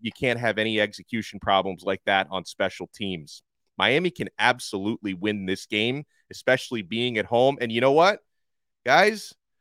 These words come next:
I know the Aggies, they've got the twelfth man up there in College Station. Can we try to do that down here, please? <laughs> Like, can we try to pack Hard Rock Stadium and make some noise, be loud, be wild, be crazy?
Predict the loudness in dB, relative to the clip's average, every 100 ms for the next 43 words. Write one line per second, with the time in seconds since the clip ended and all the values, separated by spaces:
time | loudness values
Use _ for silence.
0 | _ 0 4 6 6 6 4 4 -2 0
1 | 0 4 2 0 0 6 6 4 0 0
2 | 0 -2 -2 -2 -4 -2 -2 -2 -4 -6
3 | -4 -4 -6 -8 -10 _ _ _ _ -6
4 | -4 4 4 4 2 4 4 4 2 2
5 | 0 -2 -2 -2 0 0 -4 -10 -8 -8
6 | -10 _ _ -6 -4 -2 2 4 2 2
7 | 2 4 4 4 4 2 2 -2 0 0
8 | 0 -2 -6 -6 -4 -4 -8 -4 0 2
9 | 0 -2 -6 0 4 6 6 2 -2 -4
10 | 2 4 4 2 -4 -8 -2 -2 -2 -4
11 | -6 -6 -8